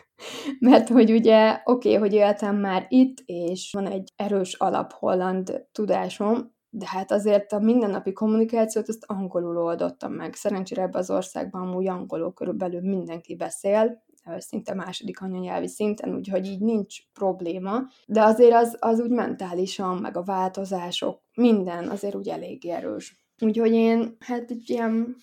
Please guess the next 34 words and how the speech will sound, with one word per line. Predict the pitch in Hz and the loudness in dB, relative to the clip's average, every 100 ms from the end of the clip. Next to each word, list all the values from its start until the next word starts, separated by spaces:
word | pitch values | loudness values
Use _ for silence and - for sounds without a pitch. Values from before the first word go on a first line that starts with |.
| _ _ _ | _ _ _
a | - | -20
költözés | - 262 208 180 185 190 | 0 2 2 0 -4 -4
után | 202 - 202 | -6 -8 -6
még | 202 | -4
egy | 196 196 | -4 -6
fél | - 220 190 | -2 0 0
évig | 185 180 185 | -2 -2 -4
ilyen | 208 190 | -2 -2
nagyon | 208 208 190 185 | 0 -2 -4 -8
takarékon | 185 - 175 175 185 180 | -10 -8 -6 -6 -8 -8
dolgoztam, | 175 180 180 - 190 - | -6 -6 -4 -6 -8 -8
ami | 196 185 | -6 -6
azt | 185 | -6
jelenti, | - 190 - | -8 -10 -10
hogy | |
csak | 185 185 | -8 -4
egyéni | 202 208 208 196 | -2 -2 -2 -6
konzultációkat | 202 196 196 190 202 190 196 190 196 196 | -8 -8 -6 -6 -8 -8 -8 -8 -10 -6
vállaltam, | 190 180 185 190 196 | -6 -4 -6 -8 -8
abból | 185 185 180 | -8 -4 -6
is | - | -6
elég | 208 196 - | -6 -8 -4
minimálisan, | 196 208 208 202 202 214 208 214 - - - | -4 -2 -2 -4 -4 -4 -4 -6 -16 -20 -8
és | - | -2
abban | 226 | 4
az | 220 | 4
átmeneti | 226 220 220 202 202 | 4 2 0 -4 -2
időszakban | 196 202 202 202 196 196 208 208 - _ _ _ | -2 -2 -2 -2 -2 0 0 0 -6 _ _ _
igazából | - 202 202 202 185 196 | -4 -2 2 2 2 2
a, | 196 190 196 - | 2 2 -2 -4
a | 214 | -6
megtakarított | 196 - 190 - 202 - - | -6 -8 -10 -8 -10 -8 -10
pénzünkből | - 196 190 - 185 185 180 180 - _ _ _ _ _ _ _ | -8 -8 -8 -8 -10 -6 -6 -6 -8 _ _ _ _ _ _ _
éltem | - 190 175 - 208 196 | -14 -12 -14 -14 -14 -14